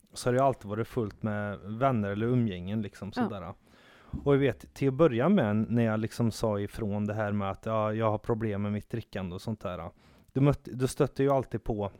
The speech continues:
Speaker 1: det har jag berättat tidigare i podden, men ne-, då stötte jag på sånt, ehm, mothugg, om man säger, att det var verkligen, ehm, ja, men det, du vet in-,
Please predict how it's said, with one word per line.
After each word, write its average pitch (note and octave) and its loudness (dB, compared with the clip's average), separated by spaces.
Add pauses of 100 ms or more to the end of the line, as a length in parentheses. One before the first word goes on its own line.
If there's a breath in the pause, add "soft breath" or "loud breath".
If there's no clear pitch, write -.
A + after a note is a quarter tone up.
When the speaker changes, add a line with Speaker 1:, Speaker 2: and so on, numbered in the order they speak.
Speaker 1:
det A#2+ 0
har B2 4
jag B2+ 4
berättat A2 -2
tidigare A2 -2
i A2+ -2
podden, A2 2
men G#2+ 2
ne-, A#2 -2
då B2 -2
stötte C3+ 0
jag C3 0
på A#2 -2
sånt, G#2 -4
ehm, G2+ -2 (680 loud breath)
mothugg, C3 4 (220)
om B2 -2
man C3 4
säger, A2 0
att A#2 0
det - -6
var B2 4
verkligen, A2 0
ehm, G2+ -2 (280)
ja, C3+ 4
men B2 8
det, B2 4
du A#2+ 4
vet A#2+ 2
in-, B2 2